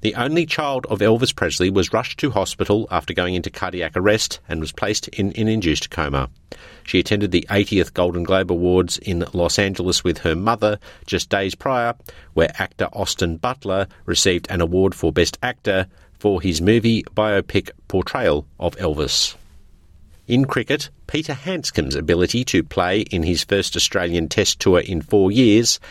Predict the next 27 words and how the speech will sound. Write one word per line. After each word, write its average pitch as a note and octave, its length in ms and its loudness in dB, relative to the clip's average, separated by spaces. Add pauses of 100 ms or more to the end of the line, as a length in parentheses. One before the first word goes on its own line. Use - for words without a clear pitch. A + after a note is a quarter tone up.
(140)
has C#3+ 180 -2
been C#3 220 0
thrown F#2+ 300 0
into F#2 200 0
doubt F#2 400 0 (400)
after F2 300 -4 (140)
scans G2+ 500 0
confirmed A2+ 640 0 (100)
he's G2 240 -4
suffering A#2+ 460 0
from F2 380 -2
a F#2+ 140 0
hip G#2 220 -2 (140)
injury. D2+ 460 0 (1300)
Hanscom F#2+ 500 0
sustained F#2+ 520 -2
the - 220 -4
injury E2+ 520 2
on F2 160 -2
Tuesday A2 420 2
night F2+ 340 0 (100)
while F2 200 4
playing D#2+ 340 -4
club A#2 200 -6
cricket - 300 -4
in F2 180 -2
Victoria G2 560 2